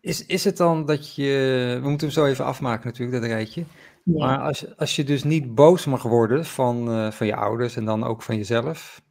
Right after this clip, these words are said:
Speaker 2: Mhm.
Speaker 1: ehm, dan ga je allerlei technieken verzinnen om, om toch die boosheid soort van te uiten, maar dan op een andere manier.
Speaker 2: Ja, klopt. Want, ehm,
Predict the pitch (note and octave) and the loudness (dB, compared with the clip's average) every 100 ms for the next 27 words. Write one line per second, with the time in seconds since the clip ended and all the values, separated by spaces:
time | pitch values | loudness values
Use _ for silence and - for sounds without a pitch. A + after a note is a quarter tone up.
0 | _ G3 F3+ F#3 A#3+ - _ _ - B2+ | _ 4 8 6 6 -2 _ _ -6 -2
1 | A#2+ A#2+ A#2 A#2 A#2 B2+ - _ _ _ | 0 0 -2 -4 -6 -8 -16 _ _ _
2 | _ _ _ _ _ _ - B2+ D#3 C#3+ | _ _ _ _ _ _ -4 2 4 4
3 | D#3 D#3 C#3+ C#3+ C#3+ D#3+ D#3 C#3+ C3 C3+ | 4 4 4 2 -2 -2 -4 -4 -4 -4
4 | C#3+ C#3 C3 C3+ B2+ C3 F#3+ _ _ _ | -2 -4 -2 -4 -4 -6 -10 _ _ _
5 | _ _ _ _ _ - D#3+ C#3+ - G3+ | _ _ _ _ _ -4 -2 -2 0 0
6 | - E3+ C3+ E3 E3+ - D3 C#3+ - D#3 | 2 -2 6 6 6 4 -2 -2 -2 -4
7 | D3 D3 C3 C#3+ - D#3+ D#3+ C#3+ C#3 C3+ | -2 -4 -2 -4 0 0 0 -4 -4 -4
8 | C#3 C3+ - - C3+ C#3+ D3+ D3+ C#3 C3+ | -4 -6 -12 -16 -10 -6 -4 -2 -2 -2
9 | B2+ B2+ C#3+ A#2+ A2+ B2+ - - _ _ | -2 -2 -2 -4 -6 -10 -18 -20 _ _
10 | - F#3+ G3 E3 - _ - A#3 A#3 A#3 | -8 -4 -2 -4 -8 _ -8 0 0 -2
11 | - - _ _ _ - _ _ G3+ G#3 | -10 -10 _ _ _ -20 _ _ 2 4
12 | F#3 - _ _ _ _ _ _ _ _ | 4 -4 _ _ _ _ _ _ _ _
13 | - G#3 G3+ F#3+ F#3+ | -4 2 4 6 6